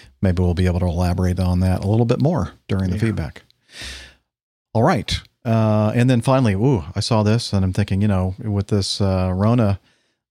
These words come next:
Speaker 1: thing, uh, out there, the pandemic, and we're, you know, washing our hands with the, uh, alcohol-based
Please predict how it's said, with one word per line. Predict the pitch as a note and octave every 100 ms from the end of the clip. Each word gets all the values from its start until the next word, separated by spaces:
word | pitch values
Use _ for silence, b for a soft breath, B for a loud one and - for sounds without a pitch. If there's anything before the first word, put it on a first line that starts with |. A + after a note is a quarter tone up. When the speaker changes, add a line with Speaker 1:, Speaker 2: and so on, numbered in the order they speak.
| -
Speaker 1:
thing, | A2 G2+ G2+
uh, | G2+ G2 G2
out | G2+ F#2
there, | G2+
the | G2+
pandemic, | F#2 G#2 G2 G#2 G#2 G#2 G#2
and | F#2+
we're, | F#2 F#2 F2+
you | G#2
know, | F#2+
washing | F2+ G2 G#2 G2+
our | F#2
hands | F2+ G2+ G2 G2 F#2+
with | F#2
the, | - F#2+ F#2
uh, | F#2 F2+
alcohol-based | - G2+ G#2 G2 F#2+ G2+ G2+ -